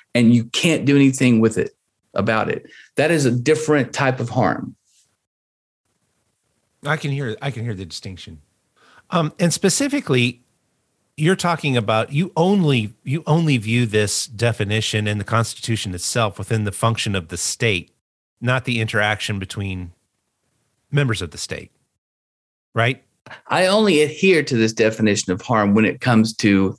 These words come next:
Speaker 1: state action, yes.
Speaker 2: State action.
Speaker 1: So, okay, since we're talking about Christians in the public square, if you come to me and say, "Man, you have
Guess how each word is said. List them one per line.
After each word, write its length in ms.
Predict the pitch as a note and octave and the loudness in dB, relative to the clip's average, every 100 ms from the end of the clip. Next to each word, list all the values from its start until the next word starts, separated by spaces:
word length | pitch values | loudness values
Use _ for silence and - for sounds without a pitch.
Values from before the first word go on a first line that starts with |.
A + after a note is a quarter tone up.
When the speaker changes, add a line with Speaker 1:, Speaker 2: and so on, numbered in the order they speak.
| _ | _
Speaker 1:
state 480 | - - - C3 A2+ | -2 -2 2 2 2
action, 540 | A2+ A2+ - C3+ - G2 | -2 -2 -4 -4 -6 -2
yes. 220 | G2+ - | 0 2
Speaker 2:
State 220 | A2+ G2+ | 0 -2
action. 520 | F#2+ E2+ - - - - | -2 -4 -6 -10 -12 -4
Speaker 1:
So, 320 | F#3 D#3+ - - | 0 2 0 -2
okay, 440 | D#3 D3+ A#2 E3+ | 0 2 2 2
since 320 | - D#3 C#3 | 0 0 2
we're 100 | D3+ | 2
talking 320 | D3+ D#3+ C#3+ | 2 0 2
about 260 | B2+ A#2 - | 2 2 0
Christians 400 | D#3+ D3 D3 C3+ | 0 2 4 4
in 80 | A#2+ | 6
the 120 | G#2+ | 4
public 300 | C#3 C3+ D3+ | 2 2 2
square, 500 | - C3 B2+ F3 A3+ - _ _ _ _ _ _ - - _ _ | 0 2 2 0 -4 -12 _ _ _ _ _ _ -20 -20 _ _
if 200 | D3+ B2+ | 0 2
you 160 | F3 A#3 | 2 2
come 260 | A3+ B3 | 2 2
to 80 | A#3 | 4
me 200 | B2+ B2 | 4 6
and 140 | A#2+ C3 | 4 4
say, 240 | - D#3 | 4 6
"Man, 460 | D#3 D#3 E3 E3 C#3 | 6 6 4 4 2
you 200 | D#3 G#3 | 2 4
have 260 | F3+ D3+ | 4 2